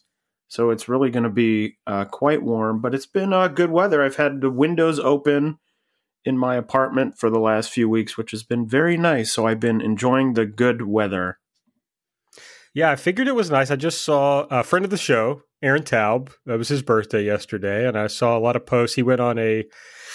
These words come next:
Speaker 2: I don't know, I don't think it was the Staten Island ferry, but some sort of ferry.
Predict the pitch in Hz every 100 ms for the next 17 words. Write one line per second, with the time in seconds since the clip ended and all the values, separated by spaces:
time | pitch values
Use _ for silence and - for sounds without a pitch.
0 | - - - - _ - - _ - -
1 | - 180 254 269 226 202 - - 151 165
2 | 151 208 269 302 226 165 147 127 - 151
3 | 160 135 151 135 101 - 104 117 127 127
4 | 185 233 247 156 131 - 107 104 135